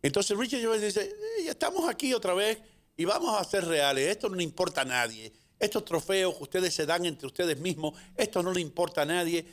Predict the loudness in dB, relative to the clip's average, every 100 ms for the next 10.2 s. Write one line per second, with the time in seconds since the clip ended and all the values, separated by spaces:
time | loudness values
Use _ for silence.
0 | -8 -4 -2 -2 -4 -6 -6 -2 -2 0
1 | 2 2 2 -2 -4 -2 0 -2 -2 0
2 | -2 -2 -4 0 0 2 0 -2 -6 -4
3 | -2 0 0 2 2 2 0 -4 0 2
4 | 4 2 2 0 0 2 2 2 2 2
5 | 0 0 0 0 -2 -10 -20 -2 0 2
6 | 2 2 2 0 0 0 2 2 0 2
7 | 0 2 2 2 2 0 0 0 0 0
8 | 4 4 2 -2 -4 -6 0 2 0 2
9 | 2 4 2 2 2 0 0 -2 0 2
10 | 2